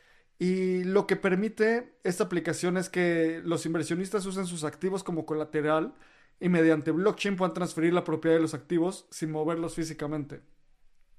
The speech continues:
Creo que algo interesante de, de que hablan de la tokenización es que dicen blockchain, pero es una red privada. Entonces,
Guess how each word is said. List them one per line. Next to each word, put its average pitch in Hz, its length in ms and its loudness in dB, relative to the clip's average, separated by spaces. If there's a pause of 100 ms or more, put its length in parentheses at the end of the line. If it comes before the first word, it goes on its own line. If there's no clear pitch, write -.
(100)
Creo 190 160 -4
que 220 360 4 (680)
algo 214 220 6
interesante 180 480 0
de, 165 280 2
de 147 580 -2
que 160 100 0
hablan 180 220 2
de 180 60 0
la 139 120 0
tokenización 143 500 -6
es 180 140 -8
que 175 360 -2 (480)
dicen 208 320 0
blockchain, 185 480 2
pero 165 200 0
es 165 140 -4
una 190 200 -2
red 160 260 0 (200)
privada. 156 680 2 (480)
Entonces, 196 640 -2